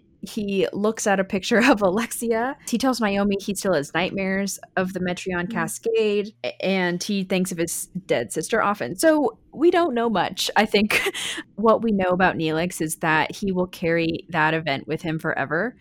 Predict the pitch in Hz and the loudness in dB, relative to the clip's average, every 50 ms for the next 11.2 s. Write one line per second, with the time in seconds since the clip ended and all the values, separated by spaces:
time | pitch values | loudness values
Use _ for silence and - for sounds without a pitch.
0 | - - - - - - - - _ - 175 180 180 170 160 160 156 151 156 156 | -20 -20 -20 -20 -20 -20 -20 -20 _ -4 0 0 2 2 2 2 2 0 -2 -4
1 | - - - - _ _ _ - 185 180 214 214 202 185 175 170 165 170 170 175 | -6 -8 -12 -16 _ _ _ -6 -2 2 2 2 2 2 2 2 2 2 2 0
2 | 190 131 123 135 170 262 311 - - - 427 494 - - - - - - 208 196 | 0 0 2 4 6 6 6 4 4 2 -2 -2 -2 -4 -8 -10 -8 -2 2 2
3 | 170 160 170 - _ _ _ _ _ _ _ _ - - - - - - - - | 2 2 0 -2 _ _ _ _ _ _ _ _ -20 -20 -20 -18 -14 -10 -4 2
4 | 240 247 254 240 - - 143 - 185 269 269 - 339 302 285 - - - 240 226 | 4 4 4 4 2 0 -2 0 0 0 2 2 0 0 0 -2 -4 -6 -4 -4
5 | 220 - - - 190 190 202 202 190 190 185 196 - - - - - 202 196 190 | -6 -8 -8 -6 -4 -2 -2 -2 -2 -2 -2 -2 -2 -4 -4 -4 -4 -2 -2 -2
6 | 190 185 190 190 185 185 180 190 190 180 - - 175 175 180 175 180 175 175 170 | 0 0 0 0 0 0 -2 -2 -2 -4 -2 -2 0 0 0 0 0 0 0 0
7 | 170 170 170 - - 175 185 180 170 175 175 - 190 190 - 151 156 165 175 185 | 0 0 -2 -2 -2 -2 -2 0 0 0 0 0 -2 -4 -4 -4 -4 -4 -2 -2
8 | 180 165 165 165 170 165 165 - - - - - 180 180 180 180 170 170 175 175 | -2 0 2 2 2 2 2 0 -4 -6 -10 -6 -4 -2 -2 0 0 0 0 0
9 | 180 - - - - - - _ - - - 170 190 190 180 175 180 180 190 190 | -2 -4 -8 -18 -20 -20 -20 _ -20 -18 -8 -4 0 0 2 0 0 -2 -2 -2
10 | 170 160 147 151 160 180 202 240 240 - 180 170 165 - 185 170 - - - - | -2 -2 -2 -2 -2 0 0 0 0 0 0 0 0 0 -2 -4 -4 -4 -4 -2
11 | 190 180 175 | -2 -2 -2